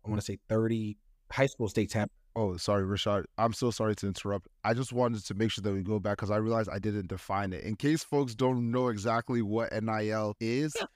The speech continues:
Speaker 2: can you just talk a little <laughs> bit more? I'm so sorry. We just jumped right,
Speaker 1: Yeah.
Speaker 2: we just jumped right into it. I'm sorry, I didn't define it either, but let's just explain to folks what N I L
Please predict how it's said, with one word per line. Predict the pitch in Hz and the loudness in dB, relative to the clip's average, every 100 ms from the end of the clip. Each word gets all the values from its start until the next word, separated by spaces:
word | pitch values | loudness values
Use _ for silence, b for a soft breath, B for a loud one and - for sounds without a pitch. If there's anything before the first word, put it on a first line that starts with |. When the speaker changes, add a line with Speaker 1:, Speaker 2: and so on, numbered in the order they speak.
| _ - | _ 0
Speaker 2:
can | 147 | 2
you | 160 | 2
just | 156 175 | 2 0
talk | - 170 165 | 2 2 4
a | |
little | 151 156 170 | 0 2 0
<laughs> | - 190 | 4 2
bit | 160 | 4
more? | 190 170 | 4 4
I'm | 165 | 4
so | 156 175 | 2 0
sorry. | 160 156 151 | 2 2 2
We | 147 | 2
just | 147 160 120 | 0 -2 -4
jumped | 98 156 - | 0 0 0
right, | 147 - b b b 202 | -6 -6 b b b 2
Speaker 1:
Yeah. | 214 196 180 | 4 6 6
Speaker 2:
we | 147 | 4
just | 170 147 - | 4 0 0
jumped | 156 147 | 0 2
right | 151 143 | 2 2
into | 147 135 | 0 0
it. | 131 | 0
I'm | 135 | 2
sorry, | 170 160 | 4 4
I | 139 | 2
didn't | 156 180 147 | 2 2 2
define | - 143 143 | 2 2 2
it | 139 | 2
either, | 135 127 117 | 2 2 2
but | 101 123 | 2 2
let's | 160 214 | 2 2
just | 240 | 0
explain | 170 - 147 147 | 0 0 0 0
to | 123 | 0
folks | 131 127 - | -2 -2 0
what | 120 - | -2 0
N | 117 | 0
I | 110 107 | 0 2
L | 110 | 0